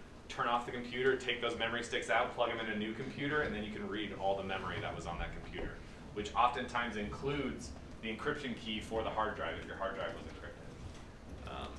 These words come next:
so all kinds of crazy stuff that can happen with physical access. So, which is why, if you want to talk about, "Well, I have a very secure, you know, system, process, company, whatever it is,"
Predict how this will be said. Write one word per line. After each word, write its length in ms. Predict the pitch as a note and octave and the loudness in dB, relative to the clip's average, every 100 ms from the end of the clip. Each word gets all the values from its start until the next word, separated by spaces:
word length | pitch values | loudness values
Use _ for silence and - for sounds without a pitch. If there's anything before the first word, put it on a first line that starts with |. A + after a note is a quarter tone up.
| - | -8
so 260 | F#2 F2 - | -4 -2 6
all 200 | A2+ A#2 | 8 8
kinds 220 | A#2+ A2+ | 4 0
of 80 | G2+ | 0
crazy 300 | G2 F2 E2 | 0 0 -4
stuff 400 | - - - - | -6 -4 -6 -6
that 180 | - - | -8 -6
can 100 | F#2 | -4
happen 300 | D#2+ D2+ - - D2 | -2 -2 -4 -6 -4
with 140 | F#2 - - | 0 -2 0
physical 380 | A#2 A2 G2 F2 | 0 0 2 0
access. 580 | E2 E2 - - - - - - - - | 0 0 0 0 -2 -6 -8 -10 -10 -8
So, 140 | - A2 | -2 0
which 200 | A#2+ A#2+ | 4 4
is 80 | A#2+ G#2 | 2 0
why, 480 | D3 D#3+ C#3 A#2+ A#2 A2+ | 4 6 8 10 8 4
if 140 | G2+ | -2
you 100 | G#2+ | 0
want 240 | G#2+ A#2+ A#2 | 2 2 2
to 60 | |
talk 280 | A2 A#2 A2+ | 0 2 6
about, 400 | A2+ G#2+ G#2 - - - | 8 8 6 2 -6 0
"Well, 260 | A2 A2 G2 | 4 4 6
I 100 | A#2 | 6
have 160 | B2 | 6
a 80 | A2 | 4
very 380 | G#2+ A2+ A#2 G#2+ | 2 2 4 2
secure, 640 | - - - A2 G#2 G#2 | 0 -4 -6 0 4 4
you 120 | F#2+ F2 | 4 -2
know, 120 | E2+ | -6
system, 520 | - B2+ A#2 A#2+ G#2+ G#2 | -4 -2 -2 0 -2 4
process, 520 | A2 G#2+ G#2 F#2+ - | 4 4 2 -2 -2
company, 420 | - A2 G#2 G2 | -4 -2 -2 -4
whatever 400 | F#2 G2 F#2+ F#2 | -4 -4 -2 -2
it 80 | F2+ | 0
is," 360 | - - - | 2 2 0